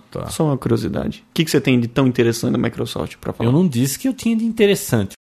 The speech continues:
Speaker 1: Eu disse que tem alguma coisa da Microsoft
Speaker 2: Ah,
Speaker 1: aqui.
Speaker 2: então fale, por favor.
Speaker 1: Bom, primeiro, você viu que a Microsoft lucrou quase cinco bilhões com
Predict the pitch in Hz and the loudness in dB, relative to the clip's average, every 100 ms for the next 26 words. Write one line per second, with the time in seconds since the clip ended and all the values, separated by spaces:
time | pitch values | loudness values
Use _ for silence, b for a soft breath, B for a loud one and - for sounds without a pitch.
0 | - 127 110 117 - - - 131 170 196 | 2 2 2 -4 -4 -10 -2 0 2 2
1 | 220 220 220 151 160 160 180 - 104 95 | 0 -2 0 -2 -2 -4 -6 -6 -6 -4
2 | 123 120 117 117 127 156 156 - - 151 | 0 0 0 0 0 0 -4 -10 -4 -2
3 | - - 120 135 95 90 - _ - 170 | -2 -4 -4 -4 -6 -8 -12 _ -2 0
4 | 156 262 254 160 135 135 196 262 262 175 | 2 2 4 4 4 4 2 2 0 0
5 | 139 139 - 135 131 - - 117 135 170 | 2 0 2 0 0 -6 -8 -2 -2 -2
6 | - 143 165 156 117 b b b b 156 | -2 0 2 0 -4 b b b b 0
7 | 202 185 170 - - 285 294 233 170 156 | 2 0 -2 -4 -2 -2 0 -2 0 2
8 | 123 160 240 247 - - 156 151 143 | 4 4 4 2 -2 -4 -4 -4 -6